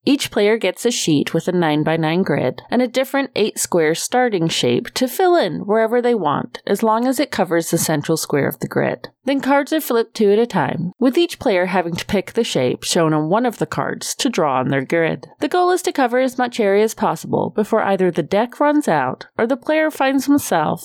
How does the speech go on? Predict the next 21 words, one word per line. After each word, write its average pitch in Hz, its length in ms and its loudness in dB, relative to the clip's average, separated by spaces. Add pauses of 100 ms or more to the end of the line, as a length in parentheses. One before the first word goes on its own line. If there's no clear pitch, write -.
unable 254 360 0
to 254 120 -2
draw 175 280 2
either 208 340 0
of 233 140 -2
the 233 80 -2
displayed 160 500 0
shapes. - 560 -2 (220)
When 294 140 2
the 269 100 4
latter 320 400 2
situation 196 640 0
occurs, 254 440 0
however, 151 680 -2
the 262 80 0
player 285 320 0
gets 254 260 -2
a 233 80 2
titular 196 540 0
second 147 480 -4
chance. - 580 -2